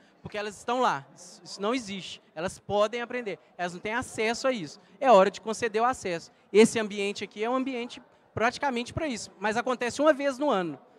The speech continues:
Depois a gente, né, enfim, meta de vida. Eu preciso ensinar uma criança todo mês sobre soft skills. Eu tenho que construir com ela um Lego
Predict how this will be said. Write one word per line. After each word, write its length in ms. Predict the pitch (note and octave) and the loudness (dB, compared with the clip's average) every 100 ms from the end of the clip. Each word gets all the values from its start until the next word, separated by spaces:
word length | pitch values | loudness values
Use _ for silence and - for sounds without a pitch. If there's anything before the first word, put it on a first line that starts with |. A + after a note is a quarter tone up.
| - | -16
Depois 400 | - G#3 G3+ G#3 | -6 0 2 2
a 60 | A#3 | 0
gente, 440 | A3 B3+ D4 E4+ D#4+ _ _ _ - | -8 -10 -10 -12 -14 _ _ _ -4
né, 280 | F3+ A3 G#3 | 0 0 -2
enfim, 380 | G3 G#3 D#3 C3+ _ _ _ - | -6 -6 -8 -10 _ _ _ -6
meta 300 | F3 A#3 C#4 | -4 -2 -4
de 120 | C#4 | -6
vida. 480 | G#3 A3+ F3 C#3 A2 _ | -6 -8 -6 -8 -10 _
Eu 80 | F#3+ | -8
preciso 360 | F#3+ - A3 G#3+ | -6 -8 -8 -6
ensinar 380 | A#3+ D4 A#3 A3 | -8 -4 2 2
uma 160 | A3+ | 2
criança 680 | A3 A3 F#3+ G#3 A#3+ - C4+ - _ _ _ | -4 -6 -2 0 0 -2 -4 -4 _ _ _
todo 340 | G#3+ A3+ B3+ C4+ | 0 2 2 0
mês 600 | A#3 G#3 B3+ - - - | 0 0 0 -6 -16 -16
sobre 360 | - - G#3+ G#3+ | -10 0 0 0
soft 320 | - A3+ - | -4 -4 -4
skills. 640 | - - A#3 E3+ - - _ _ - | -14 -8 -6 -6 -10 -20 _ _ -6
Eu 100 | G3 | -6
tenho 220 | - B3+ | -2 -4
que 60 | - | -2
construir 380 | D4 - C4 | -4 -4 -8
com 140 | B3+ A#3 | -4 -4
ela 180 | A3+ B3+ | -2 0
um 100 | C4+ | 2
Lego 500 | G#3+ G#3+ F3+ C3+ | 4 2 -2 -8